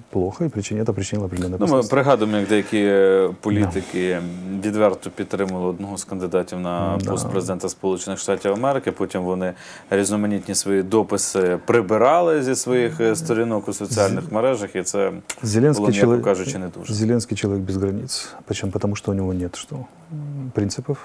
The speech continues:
Speaker 1: у него нет главной идеи, у него нет картины мира устойчивой и нет комплекса,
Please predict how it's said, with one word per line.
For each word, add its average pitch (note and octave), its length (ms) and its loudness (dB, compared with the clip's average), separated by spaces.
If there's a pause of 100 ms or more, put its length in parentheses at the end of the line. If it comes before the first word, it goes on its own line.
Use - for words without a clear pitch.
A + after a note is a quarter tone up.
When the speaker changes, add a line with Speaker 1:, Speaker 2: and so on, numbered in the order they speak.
(120)
Speaker 1:
у A#2+ 60 -2
него G2 200 0
нет F2+ 220 -4
главной F#2 360 0
идеи, B2 280 -2
у A2 40 -2
него G2+ 180 -2
нет F#2+ 160 -4
картины G2+ 340 -6
мира C#3 200 -2
устойчивой A#2 560 -6
и A2+ 40 -4
нет A2 180 -4
комплекса, G#2+ 560 -4